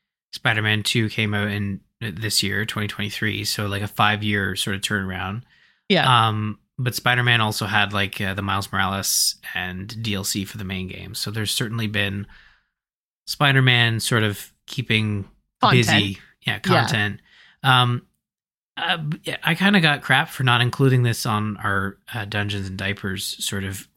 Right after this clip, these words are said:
Speaker 1: wrap up, uh, in terms of video games. Like, I didn't include Spider-Man two. And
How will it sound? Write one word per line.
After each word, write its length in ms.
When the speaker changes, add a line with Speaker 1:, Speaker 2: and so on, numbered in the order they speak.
Speaker 1:
wrap 280
up, 240
uh, 340
in 120
terms 200
of 100
video 220
games. 300
Like, 120
I 40
didn't 200
include 340
Spider-Man 500
two. 300
And 400